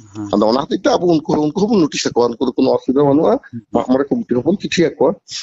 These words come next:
Speaker 2: ᱫᱮᱠᱷᱤ ᱟᱫᱚ ᱟᱠᱚ ᱪᱤᱴᱷᱤ ᱨᱮ ᱪᱮᱫ ᱠᱚ ᱛᱮᱞᱟᱭ ᱫᱟ, ᱟᱵᱚ ᱚᱱᱟ ᱦᱚᱸᱵᱚᱱ ᱧᱮᱞᱟ। ᱟᱨ ᱱᱩᱠᱩ ᱯᱩᱱ ᱦᱚᱲ ᱮᱜᱮᱱᱥᱴ ᱛᱮ ᱮᱠᱥᱮᱱ ᱫᱚ ᱡᱟᱦᱟᱸ ᱞᱮᱠᱟ ᱦᱟᱛᱟᱣ ᱠᱟᱛᱷᱟ, ᱚᱱᱟ ᱠᱚ ᱦᱟᱛᱟᱣ ᱛᱟᱵᱚᱱᱟ।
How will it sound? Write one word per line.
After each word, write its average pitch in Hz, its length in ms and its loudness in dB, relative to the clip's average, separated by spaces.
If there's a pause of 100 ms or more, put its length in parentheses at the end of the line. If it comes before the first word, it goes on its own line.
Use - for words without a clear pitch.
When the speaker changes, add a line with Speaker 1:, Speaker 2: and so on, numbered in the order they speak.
(160)
Speaker 2:
ᱫᱮᱠᱷᱤ 170 220 0
ᱟᱫᱚ 175 160 2
ᱟᱠᱚ 165 220 -2
ᱪᱤᱴᱷᱤ - 260 -6
ᱨᱮ 139 100 4
ᱪᱮᱫ - 160 -2
ᱠᱚ - 100 -2
ᱛᱮᱞᱟᱭ 117 280 2
ᱫᱟ, 113 100 2
ᱟᱵᱚ 113 120 -2
ᱚᱱᱟ 113 220 2
ᱦᱚᱸᱵᱚᱱ 120 220 0
ᱧᱮᱞᱟ। 156 280 2 (420)
ᱟᱨ 113 160 0
ᱱᱩᱠᱩ 131 280 0
ᱯᱩᱱ 175 200 2
ᱦᱚᱲ 165 160 2
ᱮᱜᱮᱱᱥᱴ 156 300 -2
ᱛᱮ - 160 0 (380)
ᱮᱠᱥᱮᱱ 143 340 0
ᱫᱚ 147 100 2
ᱡᱟᱦᱟᱸ 143 220 2
ᱞᱮᱠᱟ 151 180 -2
ᱦᱟᱛᱟᱣ 156 260 0
ᱠᱟᱛᱷᱟ, - 180 -4
ᱚᱱᱟ 202 160 2
ᱠᱚ - 120 -4
ᱦᱟᱛᱟᱣ 208 240 0
ᱛᱟᱵᱚᱱᱟ। 151 300 2